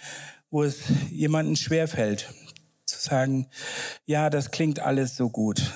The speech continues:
aber ich sitze hier schon achtunddreißig Jahre“ oder „Ich habe schon die und die Erfahrung.“ Ich bete heute Morgen, Vater im Himmel, dass du dich einmal mehr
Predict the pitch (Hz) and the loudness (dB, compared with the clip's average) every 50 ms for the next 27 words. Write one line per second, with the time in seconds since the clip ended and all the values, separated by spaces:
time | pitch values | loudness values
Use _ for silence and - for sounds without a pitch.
0 | - - - 127 123 131 127 123 - - 151 143 - - 131 113 - - 113 104 | -8 -4 -2 0 2 2 2 2 2 0 0 0 2 2 2 2 2 2 2 2
1 | 107 - - - - 110 - 98 104 104 - - - - - 110 95 98 104 113 | 0 0 0 -2 -2 -2 0 2 2 2 2 0 -2 2 2 2 2 2 0 -2
2 | 135 123 120 - 135 127 117 110 117 127 - - - - - - - - - - | -4 -4 -4 0 0 2 2 2 2 0 -2 -6 -10 -6 -2 0 0 2 2 0
3 | - - - - 139 - - 151 143 - - - 135 127 113 117 113 110 110 107 | -2 -6 -4 -4 0 2 2 2 2 0 0 0 0 0 2 2 0 0 0 0
4 | 107 110 110 - - 110 110 110 117 - - - - 160 165 160 156 131 139 135 | 0 -2 -2 0 0 0 0 2 0 0 0 0 0 0 2 2 2 2 2 2
5 | 127 135 131 127 123 120 123 127 - 143 139 135 135 127 131 131 127 127 117 117 | 2 2 2 2 2 0 0 -2 0 -2 0 2 2 2 2 2 2 2 2 2
6 | 117 117 - 135 127 127 - - - 139 147 143 143 139 139 139 139 143 143 139 | 0 2 0 0 0 0 -2 -2 0 0 2 2 2 2 2 2 2 2 2 2
7 | 127 117 113 117 | 2 0 -2 -4